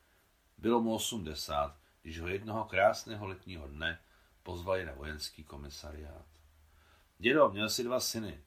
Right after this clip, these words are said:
Lva a Davida. Třicet let si dostával penzi za toho mladšího, vojína Lva Lejbo,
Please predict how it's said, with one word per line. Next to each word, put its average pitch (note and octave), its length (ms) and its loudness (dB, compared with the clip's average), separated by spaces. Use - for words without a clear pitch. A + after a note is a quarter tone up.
Lva F#2+ 240 10
a A#2 80 6
Davida. A#2 500 -2
Třicet A#2+ 400 0
let A#2 160 0
si B2+ 100 -4
dostával A#2 560 4
penzi A2+ 360 -4
za A2 120 -4
toho A#2 240 2
mladšího, G#2+ 680 -2
vojína A2 340 6
Lva G#2 220 8
Lejbo, F#2+ 520 0